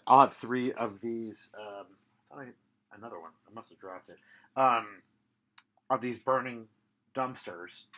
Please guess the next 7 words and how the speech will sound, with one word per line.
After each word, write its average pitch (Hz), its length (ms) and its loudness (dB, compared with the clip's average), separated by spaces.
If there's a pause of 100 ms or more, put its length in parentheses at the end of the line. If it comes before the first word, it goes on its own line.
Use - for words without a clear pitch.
(140)
traveling 107 440 -4
around, 98 520 -6 (880)
um, 92 480 -6 (680)
what's 107 220 -6
his 95 120 -8
face's 113 540 -6
face. - 560 -8